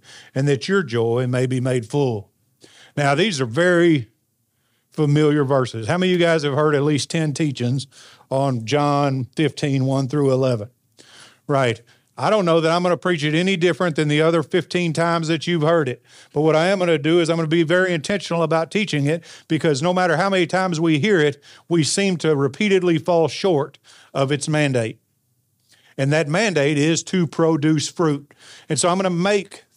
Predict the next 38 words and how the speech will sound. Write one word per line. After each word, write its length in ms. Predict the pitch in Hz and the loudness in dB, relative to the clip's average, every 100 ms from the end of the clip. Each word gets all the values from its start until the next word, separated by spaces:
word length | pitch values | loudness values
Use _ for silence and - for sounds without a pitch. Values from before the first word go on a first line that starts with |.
| _ | _
three 480 | - 202 240 233 185 | -2 0 2 0 -2
points 600 | - 208 180 147 - - - - - - | -4 -2 0 -2 -8 -12 -16 -20 -20 -2
today. 420 | 160 143 147 165 | 0 2 2 2
All 240 | 160 170 | 2 2
of 80 | 160 | 2
them 240 | 160 160 | 0 0
are 60 | 160 | 0
gonna 180 | 151 147 | 0 0
be 140 | 147 | 0
relatively 640 | 139 151 151 151 151 143 131 | 2 4 2 0 -2 -2 -2
simple. 440 | - 170 196 190 - - - - | -2 -2 -4 -4 -8 -20 -20 -2
Here's 260 | 196 180 | 0 0
the 120 | 165 | -2
first 380 | 170 180 151 - | 0 0 0 -2
one. 200 | 123 107 _ _ _ _ _ _ _ _ _ _ _ _ 131 | -10 -12 _ _ _ _ _ _ _ _ _ _ _ _ -4
God 380 | 156 185 175 | 0 2 2
equips 420 | 151 - 170 151 - | 0 0 -2 0 0
us 200 | 143 - | -2 -2
to 100 | 135 | -4
be 140 | 135 | -4
fruitful. 480 | - 131 113 117 - _ _ _ _ _ _ _ _ _ _ _ _ _ _ _ _ _ - | 0 -2 -2 -8 -18 _ _ _ _ _ _ _ _ _ _ _ _ _ _ _ _ _ 0
Verse 260 | 170 175 | 0 0
one 200 | 185 185 | -2 0
through 180 | 202 196 | 0 0
three 400 | - 165 156 160 | 0 0 2 0
says 320 | - 160 139 | 0 0 0
this, 260 | 170 165 - | 0 0 0
"I 180 | 160 185 | -2 0
am 140 | 180 | 0
the 100 | 165 | -2
true 280 | - 180 156 | -2 0 2
vine, 400 | 135 135 147 156 | 0 0 0 0
and 80 | 151 | 0
my 140 | 147 | 0
Father 440 | 131 180 180 170 151 | 0 2 2 2 0
the 120 | 143 | 0
vine 260 | 139 139 | -2 -2
dresser. 520 | 127 139 139 - 165 | -2 -2 -2 -2 -4